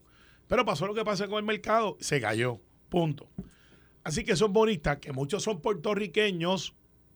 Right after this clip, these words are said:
pues, son puertorriqueños, pues cogieron una pérdida por encima de la pérdida, porque el juez o la juez le bajó aún más.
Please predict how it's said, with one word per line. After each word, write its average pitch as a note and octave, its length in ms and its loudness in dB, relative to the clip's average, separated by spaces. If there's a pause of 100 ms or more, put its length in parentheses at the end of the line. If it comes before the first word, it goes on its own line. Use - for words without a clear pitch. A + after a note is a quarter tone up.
(200)
pues, G#2+ 200 -8
son C3 160 0
puertorriqueños, F#3+ 640 6 (560)
pues D3 140 2
cogieron D#3+ 520 4
una E3+ 240 2
pérdida G#3 400 0
por C#3 120 -4
encima C#3+ 300 -2
de F#3+ 60 0
la F#3 140 -2
pérdida, D#3+ 440 -2 (560)
porque C#3+ 320 0
el C#3 120 0
juez F3+ 320 0
o F3 140 -4
la E3 100 2
juez F#3+ 180 0
le E3+ 100 -2
bajó D3+ 240 2
aún F#3+ 260 -2
más. E3+ 360 -4